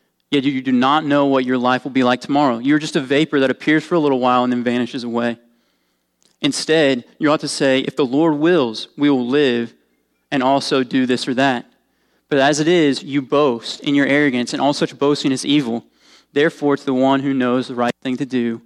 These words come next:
does not do it, to him it is sin." Okay, what are these guys doing in this passage?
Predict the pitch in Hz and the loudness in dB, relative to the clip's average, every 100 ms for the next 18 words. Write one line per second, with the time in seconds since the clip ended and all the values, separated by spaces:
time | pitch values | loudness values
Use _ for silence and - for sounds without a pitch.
0 | _ _ - 131 131 123 127 123 120 - | _ _ -8 -4 -2 -4 -4 -4 -6 -8
1 | _ _ _ - 131 120 117 120 - 131 | _ _ _ -14 -8 -4 -4 -4 -4 -4
2 | 117 110 _ _ _ _ - 139 156 180 | -4 -6 _ _ _ _ -4 0 2 2
3 | 170 175 156 131 131 139 120 117 113 - | 0 2 2 2 2 2 2 0 -4 -6
4 | 127 117 127 127 - | -6 -6 -8 -14 -16